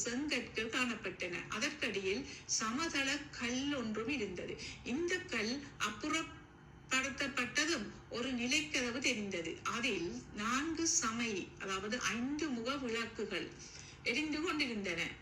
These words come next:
அது ஒரு நிலவறைக்கு அழைத்துச் சென்றது. அதில் ஜபமாலைகள்,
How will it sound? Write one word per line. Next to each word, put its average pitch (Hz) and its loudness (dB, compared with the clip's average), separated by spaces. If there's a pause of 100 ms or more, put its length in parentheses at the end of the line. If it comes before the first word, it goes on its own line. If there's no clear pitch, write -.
(1200)
அது 226 2
ஒரு 247 2
நிலவறைக்கு 277 4
அழைத்துச் 254 2
சென்றது. 196 0
அதில் 214 2 (220)
ஜபமாலைகள், 196 2